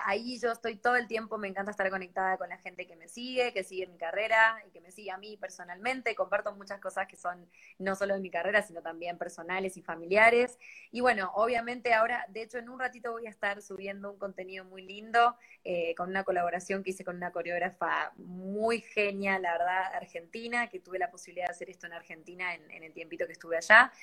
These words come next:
Así que bueno, estén pendientes de mis redes, yo siempre estoy con novedades, con contenido para, para ustedes.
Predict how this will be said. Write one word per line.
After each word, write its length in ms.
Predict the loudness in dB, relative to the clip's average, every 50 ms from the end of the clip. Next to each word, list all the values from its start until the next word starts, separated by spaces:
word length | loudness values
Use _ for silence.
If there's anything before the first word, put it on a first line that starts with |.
| -18 -18 -16 -2 -2
Así 180 | 0 0 2
que 80 | 2 4
bueno, 220 | 4 4 4 2
estén 300 | -2 -2 -4 -4 -2 -2
pendientes 360 | -2 -4 -4 -6 -4 -4 -4
de 60 | -4 -2
mis 180 | -6 -8 -2
redes, 280 | 0 0 0 0 -2 -6
yo 80 | -8
siempre 260 | -10 -10 -10 -10 -10 -10
estoy 300 | -6 -4 -4 -4 -2 -2
con 160 | -2 -4 -2
novedades, 720 | -4 -4 2 4 6 6 6 4 0 -4 -6 -6 -8 _ _ _ _ _ -2
con 180 | -2 -2 0
contenido 560 | 0 -2 -2 -2 -4 -4 -4 -2 -2 -2 0
para, 400 | 0 0 0 0 -2 -2 -4 -4
para 180 | -2 -2 -2 -2
ustedes. 680 | -4 -4 _ 0 2 2 2 0 0 -4 -8 -14 -20